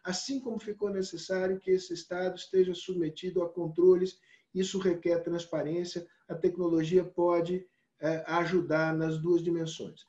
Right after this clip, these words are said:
Antes de nós iniciarmos, eu vou pedir um minutinho de, de, eh, uma licença, não diria poética, mas comercial aqui, a Laila, o Daniel e o Alexandre, para mostrarmos aqui as logomarcas das empresas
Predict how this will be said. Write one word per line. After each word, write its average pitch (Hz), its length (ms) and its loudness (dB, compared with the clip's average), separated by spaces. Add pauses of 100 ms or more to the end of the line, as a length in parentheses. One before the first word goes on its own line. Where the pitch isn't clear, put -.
(380)
Antes 277 440 2
de 180 140 0
nós 160 240 0
iniciarmos, 147 720 -2
eu 151 80 -4
vou 175 100 -2
pedir 175 240 -2
um 202 160 0
minutinho 226 720 0
de, 160 400 -2
de, 135 580 -6
eh, 123 440 -10
uma 147 100 -10
licença, 151 720 -4 (480)
não 247 80 -6
diria 170 260 4
poética, 170 600 6
mas 139 160 -4
comercial 175 720 4
aqui, 175 420 -2 (220)
a 151 140 2
Laila, 165 320 4
o 160 100 2
Daniel 156 460 2
e 151 100 6
o 151 60 2
Alexandre, 185 680 0 (320)
para 190 160 6
mostrarmos 190 1040 0
aqui 170 320 0
as 175 120 2
logomarcas 165 800 -2
das 160 460 -2
empresas 170 800 0